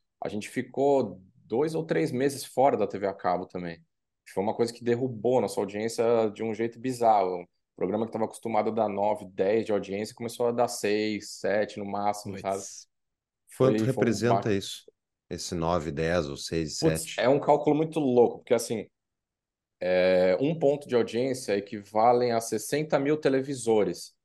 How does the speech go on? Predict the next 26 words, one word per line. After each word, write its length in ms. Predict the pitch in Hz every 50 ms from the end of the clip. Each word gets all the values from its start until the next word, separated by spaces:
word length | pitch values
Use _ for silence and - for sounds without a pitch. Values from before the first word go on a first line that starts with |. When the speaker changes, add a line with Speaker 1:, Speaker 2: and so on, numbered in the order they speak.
| _ _ _ _ _ _ _ _ _ -
Speaker 1:
Mas 220 | 90 98 110 113
esses 240 | 120 120 120 131 120
sessenta 440 | - 123 117 - - 151 156 156 143
mil 140 | 143 143
televisores, 500 | 135 - 123 110 107 101 107 131 131 120 113
eles 140 | 113 110 110
multiplicam 480 | 120 120 117 - - 123 - 131 120
por 280 | - - 143 131 - -
quatro, 420 | - 123 123 139 139 - - 107
porque 240 | - 113 104 - -
eles 240 | 113 113 110 - -
fazem 280 | - 113 113 117 127
um 60 | 120 120
cálculo 320 | 120 117 117 117 120 117
de 120 | 110 117
que 240 | 110 - - 120 117
a, 120 | 113 110 -
a 140 | - 101
média 340 | 98 101 107 113 120 120 120
de 160 | 113 113 113
pessoas 400 | 113 - 113 110 - 110 110 107
da 120 | - 107 104
família 680 | - - 110 101 101 104 110 127 135 139 139 151 - _ _ _ _ _ _
são 200 | - - 120 120
quatro 340 | 117 - - 110 113 - -
pessoas. 600 | - 127 120 - - 107 104 95 87 - - -